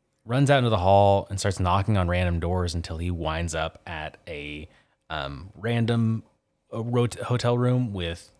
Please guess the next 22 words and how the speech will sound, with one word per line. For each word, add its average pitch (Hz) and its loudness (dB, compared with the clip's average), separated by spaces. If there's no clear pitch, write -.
uh, 80 -6
two - -2
women, 110 4
one 101 2
named 90 0
Emily 127 2
and 104 -2
one 92 -2
named, 85 -6
uh, 76 -2
Lisa. 156 -2
And 90 -2
they 98 -4
both 123 0
know 107 4
Michael, 87 -2
uh, 67 -10
and 85 -10
are 73 -8
huge 123 2
fans, 82 -4
um, 78 -6